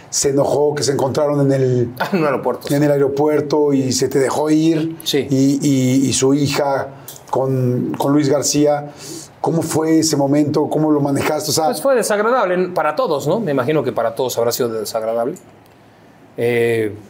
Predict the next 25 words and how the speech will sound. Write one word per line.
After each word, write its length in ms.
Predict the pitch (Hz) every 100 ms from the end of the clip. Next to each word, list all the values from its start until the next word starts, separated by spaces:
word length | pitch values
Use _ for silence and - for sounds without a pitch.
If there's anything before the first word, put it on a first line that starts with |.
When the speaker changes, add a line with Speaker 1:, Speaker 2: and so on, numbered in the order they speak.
| - -
Speaker 2:
está 220 | - 123
claro 240 | 131 123
que 80 | 117
no 120 | 120
le 80 | 120
gustó 320 | 110 110 127 120
que 140 | 113
yo 400 | 113 113 110 107
haya 300 | 113 110 107
hablado 320 | 110 117 113
acerca 360 | 101 - - 110
de, 180 | 101 92 - - - - - - - - - - - - - -
de 120 | 117
su 140 | - -
trabajo. 480 | 117 151 160 - - - - - - - - - -
Y 280 | 139 131 135
bueno, 240 | 185 226
pues 140 | 226 -
se 240 | - 131
habrá 180 | 123 127
cansado 420 | 127 123 135 131
de 220 | 117 113
mis 180 | 113 120
críticas 500 | 165 165 160 160 160
porque, 440 | - 113 101 104